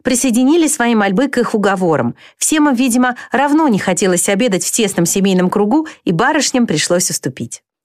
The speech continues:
"Зачем они нас приглашают?" — сказала Марианна, едва гости удалились. "Считается, что арендная плата за коттедж очень мала, но, тем не менее, мы снимаем его на весьма тяжелых условиях, если обязаны обедать у них всякий раз, когда к ним или к нам приезжают гости".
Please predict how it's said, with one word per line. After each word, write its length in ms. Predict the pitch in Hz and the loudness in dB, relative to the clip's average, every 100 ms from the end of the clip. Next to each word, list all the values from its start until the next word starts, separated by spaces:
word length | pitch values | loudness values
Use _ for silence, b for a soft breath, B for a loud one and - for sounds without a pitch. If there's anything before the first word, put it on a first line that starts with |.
| - | -6
"Зачем 340 | 160 - 311 | -4 -2 0
они 120 | 392 392 | 2 2
нас 140 | 392 | 0
приглашают?" — 640 | - 359 370 - 285 156 | -2 0 0 0 -2 -2
сказала 360 | - 160 156 151 | -4 -4 0 0
Марианна, 500 | 156 160 233 269 165 B B | 2 2 2 2 0 B B
едва 300 | - 175 185 | -6 -2 0
гости 300 | 170 208 - | 0 -2 0
удалились. 520 | 180 180 175 139 139 - B B | -2 0 0 -2 -4 -12 B B
"Считается, 460 | - 247 302 294 294 | -4 0 0 0 -2
что 120 | 285 | 0
арендная 400 | 269 277 247 254 | 0 2 2 0
плата 320 | 247 320 339 | 0 0 0
за 120 | 240 | -2
коттедж 360 | - 226 226 214 | -2 -2 -2 0
очень 220 | 240 262 | 0 2
мала, 380 | 247 285 381 262 B B - | 2 2 0 -2 B B -4
но, 60 | |
тем 160 | 214 233 | 0 2
не 80 | 262 | 2
менее, 260 | 277 247 | 2 2
мы 120 | 233 | 2
снимаем 380 | 240 240 247 247 | 0 0 2 2
его 220 | 233 220 | 0 2
на 80 | 240 | 0
весьма 320 | 240 240 247 | 0 0 0
тяжелых 400 | 247 262 262 254 | 0 0 2 2
условиях, 560 | 311 - 233 247 247 - B B | 0 0 0 2 0 -2 B B
если 260 | 220 240 240 | -2 0 2
обязаны 440 | 233 233 226 233 | 2 0 2 0
обедать 440 | 226 220 302 302 214 | 0 0 0 -2 0
у 60 | |
них 100 | 214 | -2
всякий 300 | - 208 214 | 0 -2 0
раз, 180 | 285 349 | 0 0
когда 240 | 262 208 | -2 -2
к 120 | 226 262 | 0 2
ним 200 | 285 202 | 2 2
или 100 | 208 | 0
к 120 | 269 | 0
нам 160 | 339 339 | 0 0
приезжают 400 | 226 220 240 240 | 0 2 2 2
гости". 560 | 277 220 170 - - | 2 2 -2 -6 -10